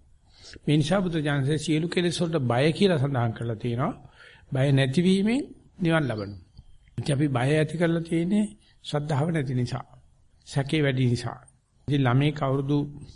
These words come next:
අ, ඉපදිලා අවුරුදු, අවුරුද්දක් මාස හයක් විතර යනකම් එයාගේ ශරීරය දන්නේ නැහැ. අතපය හොල්ල හොල්ල බලනවා මේ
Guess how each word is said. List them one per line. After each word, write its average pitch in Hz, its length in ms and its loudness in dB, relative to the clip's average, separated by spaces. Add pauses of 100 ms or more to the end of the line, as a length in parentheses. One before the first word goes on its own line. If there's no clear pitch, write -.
(880)
අ, 156 100 -6 (100)
ඉපදිලා 143 500 -2
අවුරුදු, 139 400 0 (1120)
අවුරුද්දක් 147 520 2
මාස 147 240 2
හයක් 156 220 0
විතර 170 200 -4
යනකම් 170 300 -4
එයාගේ 165 300 -2
ශරීරය 151 380 0
දන්නේ 147 280 0
නැහැ. 131 180 2 (800)
අතපය 139 360 0
හොල්ල 127 260 2
හොල්ල 139 220 4
බලනවා 143 540 2
මේ 131 220 0